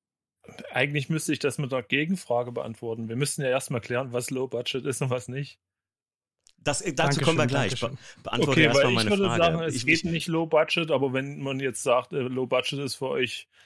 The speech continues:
Speaker 1: fünftausend Euro, dann geht's auch natürlich Low Budget.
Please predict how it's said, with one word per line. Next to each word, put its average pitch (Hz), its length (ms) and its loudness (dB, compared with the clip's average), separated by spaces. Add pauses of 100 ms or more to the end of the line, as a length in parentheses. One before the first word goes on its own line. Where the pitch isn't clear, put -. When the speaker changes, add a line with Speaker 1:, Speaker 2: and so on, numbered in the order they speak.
(420)
Speaker 1:
fünftausend 127 560 -2
Euro, 160 320 0
dann 135 260 -4
geht's 131 240 -4
auch 131 180 0
natürlich 127 420 -4
Low 131 120 -4
Budget. 120 420 -6